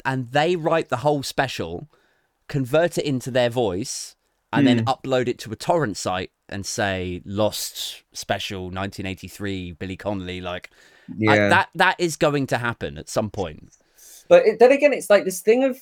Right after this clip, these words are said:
Speaker 2: like, talking about A I, and you were talking, uh, in your other, I was listening to your po-, your most recent podcast before this one, where you were talking about, like, is the utopia that, that A I, that, that the, the, obviously jobs aren't gonna be a thing in the future.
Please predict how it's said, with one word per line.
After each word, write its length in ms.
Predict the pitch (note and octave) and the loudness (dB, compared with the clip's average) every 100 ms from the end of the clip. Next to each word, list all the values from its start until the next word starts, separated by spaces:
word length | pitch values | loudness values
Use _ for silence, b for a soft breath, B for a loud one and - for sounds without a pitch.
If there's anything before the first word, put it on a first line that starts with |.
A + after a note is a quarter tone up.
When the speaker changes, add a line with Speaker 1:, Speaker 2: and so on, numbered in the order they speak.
| - | -2
Speaker 2:
like, 300 | D#3 D#3 - | 4 4 4
talking 260 | F3 F3 D#3 | -4 -2 2
about 300 | D3 C#3 C3 | 6 6 6
A 120 | C3 | 6
I, 180 | B2+ B2+ | 6 6
and 200 | C3 C#3+ | 4 2
you 80 | |
were 80 | E3+ | 2
talking, 320 | - D#3 C#3 | 0 -4 0
uh, 160 | B2 B2+ A#2+ | 2 2 0
in 120 | C3 B2+ | -2 2
your 220 | B2+ - | 2 4
other, 460 | B2+ B2+ A#2+ A2 - _ - | 2 4 4 2 -2 _ -4
I 60 | A#2 | -2
was 120 | A2+ | -2
listening 300 | B2+ B2+ A#2 | -4 -4 -6
to 160 | G#2+ | -2
your 120 | A2 G#2 | -2 -2
po-, 260 | - A#2+ | 0 -2
your 220 | A2 A2 G#2 | 2 0 2
most 340 | A2+ A#2 G#2+ | 2 0 0
recent 300 | A#2+ G#2+ G#2 | -4 -4 -2
podcast 500 | A2+ G#2 G#2+ G2+ - | -2 0 0 0 -2
before 320 | G#2+ - B2+ | -14 -2 2
this 340 | A2+ G#2 - - _ | 2 0 -4 -16 _
one, 340 | G2 G#2 G2+ | -4 0 0
where 160 | G2+ G#2+ | 2 2
you 160 | A2 A2+ | 2 0
were 80 | |
talking 340 | A2 B2+ A2+ A#2+ | 0 -2 -2 -2
about, 340 | A2 A2+ A2 | 4 4 4
like, 280 | A2 G#2+ - - | 0 0 -4 2
is 380 | C3 A2+ - - | 2 2 -4 -6
the 80 | B2+ | -4
utopia 1200 | A#2 A2 G#2 A2+ G#2+ C3 C3+ A2+ F#2+ E2+ F#2+ A2+ _ _ _ _ _ _ | -2 -4 -2 -4 0 4 4 2 0 2 0 -2 _ _ _ _ _ _
that, 260 | A2+ G#2+ G#2+ - - | 0 2 0 -6 0
that 260 | A2+ G#2 - | 2 2 0
A 180 | A#2+ A#2+ | 4 6
I, 140 | A2+ A#2 | 6 4
that, 180 | A2 | 2
that 240 | A#2 A2+ - | 4 0 2
the, 380 | A#2 A#2 A2+ G#2+ | 2 2 -2 -4
the, 300 | A#2 A2 G#2+ - | -4 -2 -4 -2
obviously 300 | G#2+ G#2 A2 | -4 -2 -4
jobs 320 | - A2+ G2 | 2 2 4
aren't 180 | G#2 G#2 | 0 0
gonna 120 | G#2 | 0
be 140 | G2 G2 | 0 -2
a 40 | |
thing 320 | - G#2+ G2 | 0 0 2
in 80 | G2 | 0
the 80 | F#2 | -2
future. 540 | - G2+ - G2+ G2 | -2 -4 0 0 0